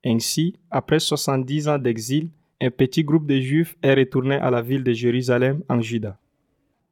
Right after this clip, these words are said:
Quand les Juifs sont arrivés à Jérusalem, ils ont reconstruit le temple et les murs autour de la ville. Les Perses régnaient encore sur eux. Mais une fois de plus, ils vivaient dans la terre promise et adoraient Dieu dans le temple.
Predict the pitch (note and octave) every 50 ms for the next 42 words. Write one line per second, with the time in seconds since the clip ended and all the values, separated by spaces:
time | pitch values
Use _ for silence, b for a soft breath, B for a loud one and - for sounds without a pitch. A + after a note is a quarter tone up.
0 | _ _ - - D3+ D#3+ D#3+ D3+ C#3 B2+ E3+ F3+ - - - E3 D#3+ - D#3+ D3
1 | C#3 C3+ B2+ B2+ C#3+ C#3 C3+ B2 B2+ B2+ B2+ C3 B2 A#2+ A#2+ A#2 A#2+ C3 C#3+ D#3+
2 | D3 - _ - - C#3 B2+ C#3 D3 C#3+ C#3+ C#3 C#3 - C#3+ C3+ - - - D#3+
3 | D#3+ D3 C3+ B2+ - - D3 D#3+ E3+ - b b b b b - C3+ C3 B2+ B2+
4 | C3+ C#3+ D#3+ E3+ F3+ F#3 - C3 B2 - - D3+ D3 C#3 C3 B2 B2 A#2 A2 A2
5 | A#2+ A2+ G2 G2+ - _ _ _ _ _ _ _ _ _ - - A2+ G#2+ _ -
6 | C#3+ D#3+ E3 - - - C#3+ B2+ B2 C3 C3 C#3 D3+ D#3 - C3 B2+ B2 - -
7 | C#3+ C#3+ - - C#3+ B2+ - - - G#2+ G2 _ _ _ _ _ _ _ _ _
8 | _ _ _ _ - - B2+ B2+ - - D3+ D#3+ D#3 - - D3+ C#3+ C#3 C3+ -
9 | - D#3+ F3 F#3+ F#3 - - - _ _ _ - C#3+ C#3+ C#3 B2 B2+ C3+ C3 D3+
10 | D3+ D3 C3+ C3 B2+ B2 A#2+ A#2 - C#3+ C#3 C3+ - - C3+ B2 A#2+ C3 C#3 D3
11 | D#3+ E3+ E3+ - - - _ - - C3+ - B2+ B2 B2 B2 B2 C3 C3+ C3 B2+
12 | A#2+ B2+ C3+ C#3+ D3 C#3+ B2+ B2+ A#2+ A#2+ A#2 A2 - - C3 A#2 G#2+ - - -